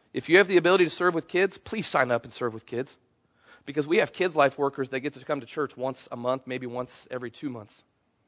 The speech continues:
because there's not enough people serving. There are people that have to show up on Sunday morning, and they do it good, and they probably wouldn't even want me saying this, but we have people showing up at church on Sunday morning and serving with a smile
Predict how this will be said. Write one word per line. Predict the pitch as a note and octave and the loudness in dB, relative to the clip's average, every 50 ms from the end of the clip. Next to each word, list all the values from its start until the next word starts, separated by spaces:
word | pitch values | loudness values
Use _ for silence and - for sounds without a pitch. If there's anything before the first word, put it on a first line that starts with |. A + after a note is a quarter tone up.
| _ _ _ _ _ | _ _ _ _ _
because | - A#2+ C3 A#2+ | -14 -12 -12 -10
there's | B2 B2 | -10 -6
not | C3 C3 | -6 -6
enough | B2+ B2 - - | -6 -6 -8 -12
people | - B2+ - A#2+ | -14 -16 -16 -18
serving. | - - - C3+ B2 G#2 G#2+ - _ _ _ _ _ _ _ _ _ _ _ _ _ _ _ _ _ _ _ _ _ | -18 -12 -10 -8 -8 -10 -12 -20 _ _ _ _ _ _ _ _ _ _ _ _ _ _ _ _ _ _ _ _ _
There | - D#3+ E3+ | 0 2 2
are | D3+ - | 2 2
people | - F#3+ F#3+ - D#3+ | 0 -4 -4 -2 0
that | D3+ D3 D3+ | 2 2 2
have | D#3 D#3 - | 2 0 -2
to | D3 | -4
show | C#3 - - D#3 D3 C#3+ | -8 -2 2 4 4 6
up | D#3+ - - | 4 4 2
on | C#3 B2+ B2+ | -2 -4 -4
Sunday | - - D#3 D3+ C#3+ C3 | -4 -4 -4 -4 -4 -4
morning, | B2+ C#3+ E3 E3+ D3 C3 | -2 -2 0 0 0 -2
and | B2+ B2+ | -2 -2
they | C#3 D3 | -2 -2
do | C#3+ D3 D#3+ | -2 0 0
it | D#3+ C3 B2+ | -2 -2 -2
good, | C3+ D#3 E3 E3+ D#3+ | -2 0 2 2 2
and | C3+ B2+ | 0 0
they | C#3+ C#3 | -2 -2
probably | - D#3+ D#3+ D#3 D3+ | 2 4 4 4 2
wouldn't | C#3+ D3+ D3+ D3 | 0 -2 -2 -4
even | C#3+ C#3+ C#3 | -4 -2 -2
want | D3+ D#3 D3 | -2 -2 -2
me | C3+ | -4
saying | - - E3 E3 E3 D3 | -6 -6 -4 -4 -4 -4
this, | C3 - | -6 -6
but | - C3 | -6 -4
we | C#3 E3 | -2 0
have | D#3+ C3 - | 0 -2 -2
people | E3+ E3+ - D3 C#3+ - - - - - | -6 -10 -4 -4 -4 -4 -4 -10 -20 -14
showing | - - - F3 F3 E3 D#3+ D#3+ | -10 -2 2 4 4 4 6 6
up | D#3+ D#3+ D#3+ | 4 4 4
at | D3 - | 0 -4
church | - E3+ E3+ E3 - - | -2 0 0 0 0 -2
on | C#3 C3 | -4 -4
Sunday | - - E3+ D#3+ D#3 | -4 -2 -2 -2 0
morning | D3 D3 D3+ D#3+ E3 D#3 C#3+ B2 | 0 2 2 2 2 0 -2 -4
and | C3 B2+ A2+ | -6 -8 -8
serving | - - - - - F3 F3 F3+ F3 D3+ C#3+ C3 A#2 - _ _ _ - _ | -10 -12 -12 -10 -4 0 0 2 2 0 -4 -10 -14 -16 _ _ _ -20 _
with | - E3 D#3 - | 0 2 2 2
a | B2+ A#2 | 0 -4
smile | - - - - - - D#3 D#3 D#3+ D#3 C#3 A#2 G#2 | -10 -12 -14 -14 -12 -4 -2 0 2 2 2 0 -4